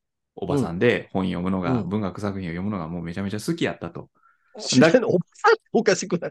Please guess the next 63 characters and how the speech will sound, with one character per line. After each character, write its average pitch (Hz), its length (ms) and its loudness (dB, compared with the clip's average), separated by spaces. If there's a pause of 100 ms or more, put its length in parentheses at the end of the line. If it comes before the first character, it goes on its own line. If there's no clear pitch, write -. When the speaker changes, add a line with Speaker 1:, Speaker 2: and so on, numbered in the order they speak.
(160)
Speaker 1:
い 156 40 0
や。 139 60 6
Speaker 2:
知 127 100 6
り 240 120 6
合 240 60 12
い 226 40 10
の 226 120 6
中 165 260 -6
年 180 160 4
女 214 140 8
性 185 140 4
か 113 100 -6
な 110 100 -2
ん 113 60 -6
か 98 120 -8
ね。 120 120 -4
Speaker 1:
ま 135 300 6
あ、 95 60 0
し-、 - 240 -8
ま 98 180 -2
あ、 87 60 -8
そ 92 140 -6
う 73 60 -12
で - 60 -18
す。 - 20 -20
中 101 160 -4
年 82 120 -4
女 135 120 4
性。 104 120 0
Speaker 2:
う 95 40 -12
ん、 - 0 -
う 98 40 -14
ん。 - 20 -14
お 104 340 -8 (280)
ば 156 80 -8
さ - 280 0
ん 285 40 4
っ - 20 -4
て 139 100 2
い 123 60 4
き - 120 -6
な 160 60 0
り 147 140 -2
言 143 80 -2
う。 - 40 -6
Speaker 1:
い - 80 0
や、 165 60 6
い 160 40 4
や、 - 40 2
で 123 80 4
も、 - 140 -2
ま 123 120 6
あ、 107 60 0
Speaker 2:
う - 420 -8
ん、 - 60 -10
う 165 80 -2
ん。 170 40 4
Speaker 1:
で 180 80 8
ね、 311 240 0 (180)
そ - 180 0
の 165 100 4
方 156 280 2
が、 127 320 0